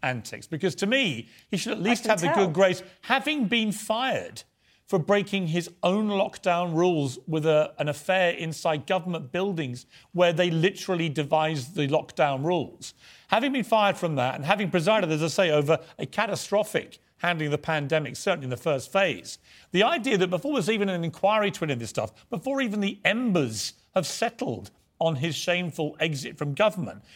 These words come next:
Speaker 1: the idea he then pockets four hundred thousand pounds to fly halfway, well, literally across the world, ten thousand miles to Australia, to go and make an idiot of himself when I'm a celebrity, get me out of here, while his constituents back in West Suffolk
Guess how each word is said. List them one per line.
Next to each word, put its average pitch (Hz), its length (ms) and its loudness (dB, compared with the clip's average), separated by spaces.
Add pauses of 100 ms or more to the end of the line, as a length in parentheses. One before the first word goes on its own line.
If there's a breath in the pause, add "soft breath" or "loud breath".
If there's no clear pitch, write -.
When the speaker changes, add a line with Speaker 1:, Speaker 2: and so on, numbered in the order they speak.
(120 soft breath)
Speaker 1:
the 233 100 -2
idea 359 320 0
he 190 100 0
then 208 240 0
pockets - 420 -2
four 214 280 0
hundred 180 260 0
thousand 165 460 -2
pounds 123 520 -8 (320 soft breath)
to 175 100 -4
fly 233 440 2 (160)
halfway, 254 460 2
well, 254 300 -2 (220)
literally - 380 -2
across 147 320 -2
the 147 80 0
world, 156 440 2 (240)
ten 220 220 2
thousand 170 400 2
miles 147 320 2
to 139 80 -2
Australia, 110 500 -2 (300 soft breath)
to 202 100 -4
go 233 160 4
and 226 100 2
make 214 140 0
an 185 100 0
idiot 220 280 2
of 135 60 -6
himself 127 420 0
when 135 120 0
I'm 160 140 2
a 156 40 -6
celebrity, 151 280 -2
get 143 180 -4
me 139 140 -2
out 143 140 2
of 131 140 -6
here, - 260 -12 (320 soft breath)
while 202 180 6
his 202 160 2
constituents - 840 -4
back 170 280 -2
in 165 120 2
West 175 220 0
Suffolk - 540 -4